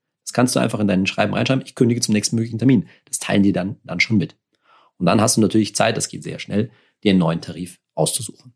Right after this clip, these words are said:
Dann ist die nächste Frage, was brauchst du eigentlich? Einfach ist es, wenn dein aktuelles Phone, dein aktuelles Smartphone es noch ganz gut tut. Dann kannst du dir einfach einen Tarif, einen Vertrag ohne, ohne Handy aussuchen.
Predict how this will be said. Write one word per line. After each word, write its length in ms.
Dann 80
ist 140
die 40
nächste 300
Frage, 380
was 180
brauchst 300
du 20
eigentlich? 300
Einfach 340
ist 160
es, 260
wenn 140
dein 200
aktuelles 420
Phone, 260
dein 160
aktuelles 380
Smartphone 500
es 140
noch 160
ganz 180
gut 140
tut. 280
Dann 200
kannst 200
du 60
dir 140
einfach 320
einen 300
Tarif, 440
einen 100
Vertrag 540
ohne, 560
ohne 240
Handy 420
aussuchen. 680